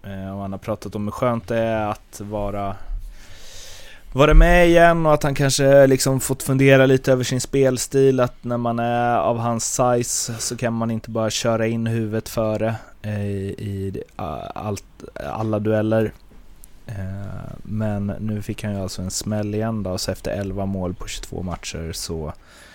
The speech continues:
och landslagsuttagning och allting, så, eh,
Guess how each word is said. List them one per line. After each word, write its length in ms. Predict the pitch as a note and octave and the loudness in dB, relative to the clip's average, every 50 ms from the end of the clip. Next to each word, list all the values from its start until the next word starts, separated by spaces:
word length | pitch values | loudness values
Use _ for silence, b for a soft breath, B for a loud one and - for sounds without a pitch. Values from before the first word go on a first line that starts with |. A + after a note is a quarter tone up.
| B B B B B B B B B B | B B B B B B B B B B
och 180 | B - C#3+ | B 2 4
landslagsuttagning 800 | D3 C#3+ C3+ B2+ - C#3 B2+ - - B2 - B2+ A#2+ A#2 A#2 A2+ | 6 6 6 4 4 0 0 2 0 -2 0 0 0 0 0 0
och 80 | A2 G#2+ | 0 -2
allting, 440 | G#2 G2 - - G2+ G2 G2 E2+ E2 | -2 -4 -4 -6 -6 -6 -6 -8 -10
så, 580 | - - - - A2 G#2 G#2 G2+ G2+ G2+ G2+ G2+ | -10 -10 -8 -6 -6 -4 -4 -2 -2 -2 -2 -2
eh, 560 | G2 G2 G2 G2 G2 F#2+ F#2+ F#2+ F#2+ D#2+ - | -2 -2 -2 -2 -2 -2 -4 -4 -4 -6 -8